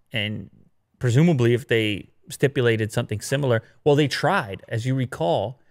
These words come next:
they've tried on universal standards. They've had issues with Lightning in the past, the connector, because they've been saying, I mean, this is the same company who's gonna save you from all the waste, who went out of their way to create proprietary connectors.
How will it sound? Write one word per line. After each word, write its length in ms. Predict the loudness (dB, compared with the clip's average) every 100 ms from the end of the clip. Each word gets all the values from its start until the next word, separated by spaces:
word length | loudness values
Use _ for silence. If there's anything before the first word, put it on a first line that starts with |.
| _ _
they've 200 | -2 -2
tried 480 | -2 -2 0 2 0
on 200 | 0 2
universal 500 | 2 2 2 0 -2
standards. 520 | -4 -2 0 -2 -2
They've 140 | -2 -2
had 160 | -4 -4
issues 400 | -6 -2 -4 -2
with 120 | -2
Lightning 440 | 0 0 0 -6
in 100 | -8
the 80 | -8
past, 300 | -6 -6 -6
the 80 | -10
connector, 520 | -6 -4 -4 -4 -4
because 260 | -4 -2 -2
they've 100 | -2
been 140 | -4
saying, 360 | -4 -6 -6 -10 _ _ _ _ _ _ _ _ _ _ 4
I 40 |
mean, 120 | 6
this 140 | 6 2
is 80 |
the 100 | -2
same 260 | 0 2 2
company 280 | 0 -2 0
who's 100 | 0
gonna 140 | 0 0
save 340 | 0 2 4
you 100 | 2
from 180 | 2 4
all 100 | 4
the 80 | 4
waste, 480 | 4 4 2 -2 -4
who 100 | 0
went 200 | 2 4
out 100 | 4
of 40 | 4
their 100 | 4
way 160 | 4
to 80 | 2
create 280 | 0 -2 -2
proprietary 560 | -4 -2 0 0 -2
connectors. 500 | 0 -2 -2 -4 -14